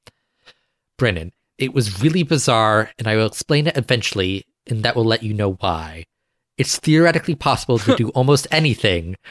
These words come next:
Speaker 1: so it's theoretically possible to do what he did, but it'd be very hard."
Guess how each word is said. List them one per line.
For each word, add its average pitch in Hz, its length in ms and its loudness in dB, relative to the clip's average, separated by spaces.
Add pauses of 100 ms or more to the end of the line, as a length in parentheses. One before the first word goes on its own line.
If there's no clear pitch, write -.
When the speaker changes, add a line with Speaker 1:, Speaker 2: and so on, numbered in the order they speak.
Speaker 1:
so - 160 0
it's 120 140 -2
theoretically 139 720 2
possible - 460 -2
to - 140 -6
do 101 160 -2
what 110 240 -2
he 120 200 -2
did, 98 460 0 (360)
but 120 160 0
it'd 107 180 -2
be 107 140 -2
very 92 340 0
hard." 80 500 -10